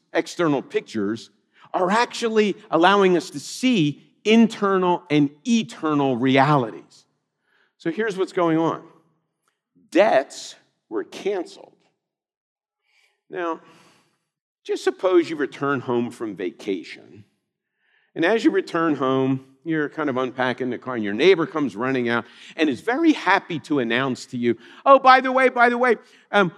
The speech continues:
while you were gone, I paid one of your debts."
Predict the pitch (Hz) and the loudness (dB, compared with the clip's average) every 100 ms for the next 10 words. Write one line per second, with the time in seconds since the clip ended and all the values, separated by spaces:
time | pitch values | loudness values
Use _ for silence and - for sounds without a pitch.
0 | - 202 196 269 285 285 208 269 269 190 | 4 4 6 4 4 2 4 6 8 6
1 | 180 190 - 170 262 220 247 240 247 185 | 4 -2 0 4 4 2 2 4 4 4
2 | 226 220 175 214 196 262 285 214 - - | 4 4 0 -2 4 6 6 4 -2 -20